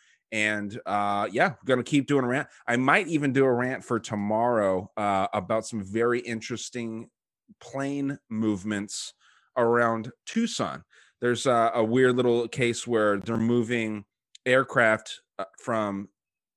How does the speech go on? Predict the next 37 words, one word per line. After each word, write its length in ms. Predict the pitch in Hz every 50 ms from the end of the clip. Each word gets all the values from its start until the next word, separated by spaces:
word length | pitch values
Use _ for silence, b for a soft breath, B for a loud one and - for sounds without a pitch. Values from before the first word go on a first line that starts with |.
| _ -
uh, 80 | - 90
what 200 | 95 117 127 117
is 80 | 104 117
it, 80 | -
Nellis 680 | 104 104 113 117 123 151 185 208 - - - - - - -
in 140 | 135 120 117
Nevada 500 | 110 104 110 117 120 131 147 156 185 180 b b b b b b b
over 420 | 139 143 151 127 127 135 123 120 117
to 580 | 120 - - 135 123 117 110 110 107 104 117 _ _ _ _ _ _ _ _ _ _ - 117 -
the 160 | 120 113 104
Davis 320 | 92 131 139 135 117 -
Monthan 340 | 131 143 165 202 - 143 120
Air 160 | 92 107 101
Force 300 | 95 - 110 101 95 -
Base, 380 | - - 98 98 104 117 - - B B B B B B
which 300 | 117 127 143 135 - -
did 160 | 135 131 127
have 200 | 127 135 127 113
a 40 | 110
Chinese 400 | - - 131 127 117 107 98 92
drone 280 | 90 113 117 117 120 120
over 340 | 101 107 98 95 95 98
it. 120 | 101 104 -
And 120 | 110 107 110
they're 80 | 107
doing 260 | 101 - 185 202 190
a 60 | 175 151
lot 300 | 127 131 135 139 139 135
of 140 | 113 104
weird, 440 | 110 117 123 123 117 117 110 107 - -
uh, 220 | 117 110 104 101 101
movements 560 | 110 110 113 117 110 - 113 98 98 - 113
of 120 | 104 98
these, 300 | 95 101 92 90 - - -
uh, 140 | 110 92 90
crafts. 480 | - - - 110 104 95 85 - -
So 320 | - - 98 90 92 92